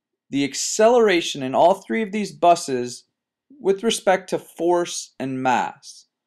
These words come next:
So first, let's say that we have a regular bus with regular capacity. So we have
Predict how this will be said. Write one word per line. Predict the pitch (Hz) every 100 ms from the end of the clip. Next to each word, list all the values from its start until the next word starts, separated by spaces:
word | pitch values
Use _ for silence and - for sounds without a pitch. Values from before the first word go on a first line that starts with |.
| _ _
So | - 175
first, | 170 - 226 151 - -
let's | 170 180
say | - 160 170
that | 143 -
we | 131
have | 135 127 123 123 - _ _ _ _ _ _ _
a | 123
regular | 120 156 175 175 190 180
bus | 143 143 139 143 - - - _ _ _
with | 131 123 117
regular | - 113 131 151 147 151 143
capacity. | - - 123 113 - - - -
So | - 127
we | 110
have | 95